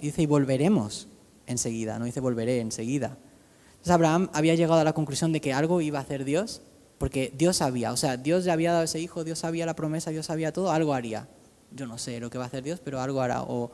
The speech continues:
o le resucitará luego, o no sé, o vete tú a saber. Pero Abraham sabía, o sea, era tal la confianza en Dios que pudo subir ahí y hacer esto, ¿no?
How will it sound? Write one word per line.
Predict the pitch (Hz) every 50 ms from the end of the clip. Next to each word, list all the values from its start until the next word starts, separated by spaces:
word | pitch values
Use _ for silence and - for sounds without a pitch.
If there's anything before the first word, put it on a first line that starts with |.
| - - - -
o | - 127
le | 120 127
resucitará | 120 123 117 - 127 - 127 113 123 113 120
luego, | 135 170 214 226 226 220 214 220 - - - -
o | - 143 143 135
no | 135 143
sé, | - - - 208 240 240
o | 151 123 120 127 127 - - -
vete | - 139 135
tú | 135 - 160
a |
saber. | - 120 110 - - - - - - - - - _
Pero | - 147 143
Abraham | 139 147 156 160 170 185 170
sabía, | - - 156 147 156 151 143 131
o | 123
sea, | - 165
era | 160 170 170
tal | - 175 180 190
la | 190
confianza | - 175 165 156 - - 165 165 165 - 156
en | 139 135
Dios | 127 127 120 113 113 - - - - - - - - _ _ _
que | - 135
pudo | - - 135 135 135 120
subir | - 139 127 127 127
ahí | 123 120 127 139 135
y | 135 127
hacer | 113 110 - 117 113
esto, | 110 - - 110
¿no? | 113 131 175